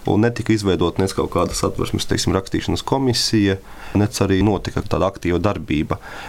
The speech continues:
Drīzāk pat varētu teikt, ka vēlāk valdībā pat sākās šķelšanās, jo gan Marģers Skujenieks, gan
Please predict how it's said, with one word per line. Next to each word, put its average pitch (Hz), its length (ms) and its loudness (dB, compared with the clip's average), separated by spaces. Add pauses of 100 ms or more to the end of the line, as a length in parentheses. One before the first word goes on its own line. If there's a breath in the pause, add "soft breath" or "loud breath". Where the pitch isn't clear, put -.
Drīzāk 117 380 2
pat 107 140 -2
varētu 98 260 2
teikt, 101 180 0
ka 92 80 2
vēlāk 101 480 2
valdībā 92 400 2
pat 90 200 -2
sākās - 420 -2
šķelšanās, 95 720 0
jo 92 320 2
gan 87 220 0
Marģers 95 420 -2
Skujenieks, 95 640 2
gan 85 260 2